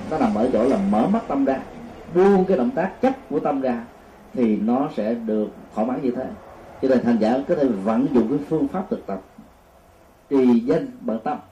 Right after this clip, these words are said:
thì lúc đó đó là các công việc làm ăn nó, nó không bị trở ngại. Có nhiều người không hiểu được điều này. Kể từ khi đi chùa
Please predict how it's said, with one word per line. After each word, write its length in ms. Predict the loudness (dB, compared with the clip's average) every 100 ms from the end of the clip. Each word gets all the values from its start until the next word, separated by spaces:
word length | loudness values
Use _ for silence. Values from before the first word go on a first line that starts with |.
| _ _ _ _ _ _ _ -8
thì 120 | -2
lúc 220 | -2 0
đó 280 | 0 2 2
đó 80 | 0
là 180 | -2 -4 -6
các 220 | -8 -4
công 160 | -2
việc 120 | -2 -4
làm 160 | -4
ăn 200 | -4 -4
nó, 100 | -6
nó 140 | -8 -10
không 120 | -10
bị 120 | -10 -8
trở 120 | -10
ngại. 220 | -10 -16 -20 _ _ _ _ _ _ _ _ _ _ -6
Có 80 | 0
nhiều 140 | 0
người 160 | 0 -2
không 220 | -2 0
hiểu 100 | 0
được 120 | 0
điều 100 | 0
này. 240 | -2 -2 -6 -12 _ _ _ _ _ _ _ _ _ -2
Kể 200 | 0 2
từ 220 | 2 2 2
khi 420 | 2 4 4 4
đi 180 | 2 2
chùa 300 | 2 2 2